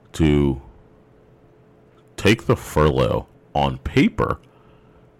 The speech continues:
get paid unemployment, and they'll pay, unemployment pays, I think, up to sixty percent of what you lo-, what you're losing. And he would pay,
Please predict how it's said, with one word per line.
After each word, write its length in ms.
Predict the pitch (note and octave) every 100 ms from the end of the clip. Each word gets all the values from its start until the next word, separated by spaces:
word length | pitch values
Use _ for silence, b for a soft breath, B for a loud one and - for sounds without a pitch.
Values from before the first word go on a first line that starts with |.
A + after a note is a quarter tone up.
| _ _ _ _ _ _ _ _ _ _ _ _ _ _ D#2 D2+
get 420 | C#2 F#2 - - -
paid 460 | - G#2 G2 F#2
unemployment, 1040 | - E2 E2 D2+ - F#2 G#2 G#2+ C2+ A#1 - b b b b b b b
and 200 | E2 D#2
they'll 220 | C#2+ E2+ F2
pay, 580 | - E2+ E2+ C2 B1 - -
unemployment 520 | E2+ D#2 F2+ D#2+ -
pays, 240 | D#2 C#2
I 60 | C2+
think, 200 | D#2+ -
up 80 | -
to 80 | -
sixty 340 | - C#2+ D2+
percent 360 | C2 C2+ D2+ C#2
of 80 |
what 180 | C2 C2
you 80 | B1
lo-, 200 | B1 G1+
what 200 | C#2+ C#2+
you're 100 | C2
losing. 360 | C#2 C#2 E2+ F2 B B B B
And 160 | D#2+ C#2
he 680 | - - A2 B2 B2 A#2 -
would 280 | - F#2 D#2+
pay, 200 | - D2+